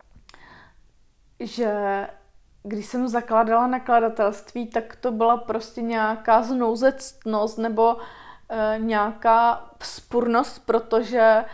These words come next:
jestli já něco nemám ráda, tak, eh, nějaké nepřirozené autority nebo něco, co jde na sílu, co se ohýbá, kdy člověk, eh, jakoby odstupuje od nějakých svých, eh, zásad nebo nějakých představ,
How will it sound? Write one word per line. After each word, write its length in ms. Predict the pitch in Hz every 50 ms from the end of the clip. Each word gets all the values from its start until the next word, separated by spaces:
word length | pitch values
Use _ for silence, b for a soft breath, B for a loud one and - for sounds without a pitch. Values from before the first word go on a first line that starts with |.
| B B B B B B B B B B B B B B B B
jestli 400 | - 247 240 - - - - 285
já 140 | 254 247 254
něco 360 | 247 247 254 247 - - 285
nemám 340 | 247 247 247 254 262 262 262
ráda, 420 | 254 240 247 247 233 233 226 247 240
tak, 360 | - - 226 226 - - -
eh, 360 | 214 214 214 214 214 220 214 -
nějaké 380 | 233 226 220 214 220 - 262
nepřirozené 800 | 233 233 233 226 - - 277 254 226 247 233 262 247 247 247 -
autority 1000 | - 240 240 240 233 233 - 233 226 226 233 233 - - 233 226 226 220 220 220
nebo 260 | 220 226 226 214 233 247
něco, 480 | 240 233 233 226 233 - - - 240
co 220 | 233 240 - 262 233
jde 120 | 233 247
na 200 | 247 240 240 233
sílu, 480 | 233 - - - - 269 247 247 247 240
co 160 | - - 233
se 200 | - - 269 -
ohýbá, 720 | - - 233 233 233 240 233 240 214 240 233 226 233 233 B B B B B B B B -
kdy 200 | 220 226 202 214
člověk, 600 | 214 - - 254 240 233 226 240 247 240 240 -
eh, 380 | - - 226 214 208 208 214 214 B B B B B B
jakoby 480 | - 226 220 - 233 214 214 226 220 -
odstupuje 640 | - 233 - - - - 202 220 220 240 247 226
od 120 | - - 220
nějakých 800 | 214 233 233 226 220 220 220 - - 240 233 226 - - - -
svých, 600 | - - - - 220 220 240 233 226 220 - - 214
eh, 180 | - 233 233 226
zásad 640 | 233 214 233 220 220 233 226 - - 285 254 247 233
nebo 260 | 247 247 226 220 240
nějakých 460 | 240 240 233 240 240 - 269 269 -
představ, 680 | - - - 240 220 220 - - - 220 220 240 233